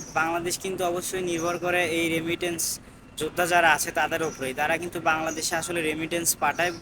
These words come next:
বিধায় কিন্তু বাংলাদেশ আসলে এত ভালোভাবে চলতে পারতেছে। তো আমি অবশ্যই আমাদের দেশের সরকারের কাছে আমি অনুরোধ করব যে ইন্ডিয়া এবং ইন্ডিয়ার কথা বাদ দেন, নেপালের মতন একটা দেশ আমাদের চেয়ে ছোট, তারা আসলে,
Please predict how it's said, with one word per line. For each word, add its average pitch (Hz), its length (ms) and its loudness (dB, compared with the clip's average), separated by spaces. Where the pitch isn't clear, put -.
বিধায় 180 280 2
কিন্তু 208 240 -2
বাংলাদেশ 165 500 2
আসলে 170 280 -2
এত 156 100 -6
ভালোভাবে 170 500 0
চলতে 170 320 0
পারতেছে। 156 420 -2
তো 156 60 -4
আমি 160 320 0
অবশ্যই 165 500 -2
আমাদের 151 540 -2
দেশের 156 240 -6
সরকারের 151 460 -4
কাছে 156 220 -4
আমি 160 160 -6
অনুরোধ 147 220 -6
করব 127 260 -6
যে 175 160 -2
ইন্ডিয়া 202 640 4
এবং 180 540 -2
ইন্ডিয়ার 208 300 2
কথা 214 200 2
বাদ 160 280 0
দেন, - 140 -8
নেপালের 196 520 4
মতন 214 300 -2
একটা 196 260 0
দেশ 151 380 0
আমাদের 165 360 0
চেয়ে 180 160 -2
ছোট, 165 260 0
তারা 208 280 8
আসলে, 202 360 4